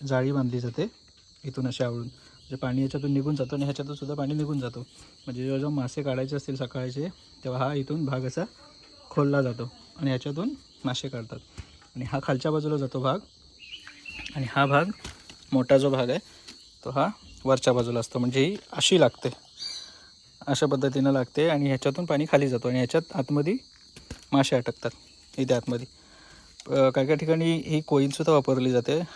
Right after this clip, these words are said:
अ, आम्ही कोईन वापरतो, पण काय काय लोकं टोकासुद्धा वापरतात, म्हणजे असा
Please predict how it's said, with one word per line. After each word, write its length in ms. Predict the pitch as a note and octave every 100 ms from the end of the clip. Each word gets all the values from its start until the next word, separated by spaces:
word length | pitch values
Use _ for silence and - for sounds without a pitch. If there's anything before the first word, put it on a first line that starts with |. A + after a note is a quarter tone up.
| -
अ, 360 | - B2+ B2+ B2+
आम्ही 200 | B2+ C3
कोईन 260 | C#3+ C3+ C#3
वापरतो, 560 | D3 B2 C3+ B2+ D3+ A3+ - - - - -
पण 280 | C3 C3+
काय 160 | C3+ C#3
काय 120 | C3+
लोकं 180 | C#3+ D#3+ -
टोकासुद्धा 400 | D3+ D3 D3 C#3+
वापरतात, 320 | B2 B2+ B2
म्हणजे 200 | C3 C3
असा 460 | C3+ C#3 C3+ C3